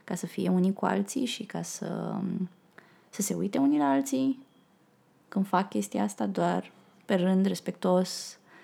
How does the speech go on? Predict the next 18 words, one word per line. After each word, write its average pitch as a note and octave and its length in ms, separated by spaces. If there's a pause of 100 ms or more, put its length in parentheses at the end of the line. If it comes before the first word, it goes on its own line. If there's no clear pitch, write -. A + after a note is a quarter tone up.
(440)
doar F3 140
pentru F3 220
că E3+ 100
știu F3 240 (120)
că E3+ 100
și E3+ 160
lor E3+ 140
la F#3 100
rândul F#3 220
lor F#3 100
le F#3 60
poate, F#3 400
le F#3 100
place F3+ 280
să - 80
fie F#3 120
priviți. F#3+ 600 (1120)
Um, A3 640